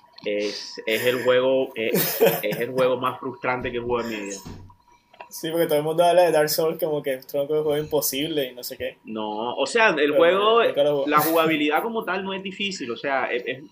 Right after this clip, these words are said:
Speaker 1: es, es el, el escudo y la espada, pero lo difícil es que cuando mueres te regresan al mismo punto.
Speaker 2: Otra vez.
Speaker 1: Exacto, entonces es, es frustrante.
Speaker 2: Pierdes todo.
Speaker 1: Exacto, es frustrante.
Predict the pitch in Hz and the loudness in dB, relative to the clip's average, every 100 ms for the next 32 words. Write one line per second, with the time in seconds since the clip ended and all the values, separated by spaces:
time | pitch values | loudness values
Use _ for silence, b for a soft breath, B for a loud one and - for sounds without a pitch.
0 | _ 139 143 - 147 143 147 143 131 131 | _ -8 -8 -6 -8 -6 -4 -2 -4 -4
1 | 165 165 165 151 - 156 151 151 b b | -2 0 0 -2 0 2 2 -2 b b
2 | _ - 131 131 131 131 131 127 123 - | _ -2 0 2 0 2 2 2 2 0
3 | 127 131 127 127 170 151 156 - 156 143 | -2 -2 -4 -6 -2 -2 -2 -4 -2 -2
4 | 139 123 120 131 143 156 160 139 127 117 | -2 -4 -2 0 2 0 -2 -4 -2 -2
5 | 117 120 143 131 135 135 143 147 151 151 | -2 -4 -6 -4 -6 -6 -4 -2 -2 -2
6 | 143 143 139 - 139 139 131 120 117 143 | -2 -4 -4 -2 0 2 0 -4 -2 2
7 | 143 143 135 120 127 127 139 131 - - | 2 0 -6 -6 -8 -4 -4 -4 -8 -20
8 | - _ _ _ - - 127 131 135 165 | -20 _ _ _ -4 -4 -2 -2 -2 -6
9 | - 147 147 131 110 139 117 - 117 - | 2 4 4 2 4 4 2 -2 -6 -6
10 | 95 - - 127 127 117 117 | -16 -20 -16 -14 -8 -4 0